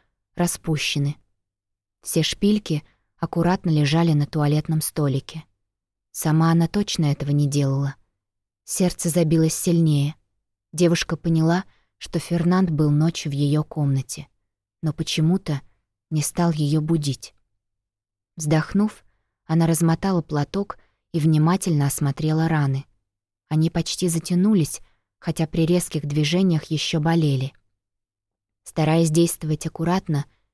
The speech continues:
герцогиня сняла окончательно испорченное платье и позвала горничную. Сидя за завтраком в одиночестве, девушка изучала шрам на своей руке. Тонкой белой нитью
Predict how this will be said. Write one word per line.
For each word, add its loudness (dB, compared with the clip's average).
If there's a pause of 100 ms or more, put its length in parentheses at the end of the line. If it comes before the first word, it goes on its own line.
(220)
герцогиня 0
сняла 0
окончательно -2
испорченное -4
платье -4 (480)
и -6
позвала 0
горничную. -2 (1120)
Сидя 0
за 2
завтраком 0
в 0
одиночестве, -2 (680)
девушка 0
изучала 0
шрам 0
на 2
своей 0
руке. -4 (1040)
Тонкой 0
белой 2
нитью 0